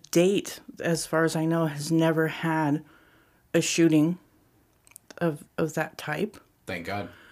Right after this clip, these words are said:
Speaker 1: Yeah. Um, the officers, you know, they're, the philosophy of that department,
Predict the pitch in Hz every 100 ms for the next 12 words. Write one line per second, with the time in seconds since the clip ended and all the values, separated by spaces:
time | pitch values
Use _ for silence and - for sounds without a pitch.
0 | _ - 202 - _ _ _ _ _ -
1 | 175 175 170 160 - _ _ _ _ _
2 | _ 165 160 160 175 170 - 175 180 175
3 | 170 - _ - 170 160 151 156 - -
4 | - - _ _ _ _ - 170 - -
5 | _ _ _ - - 156 170 170 190 202
6 | 196 - 180 185 - 170 175 208 196 185
7 | 185 165 165 - 170 - 170 170 170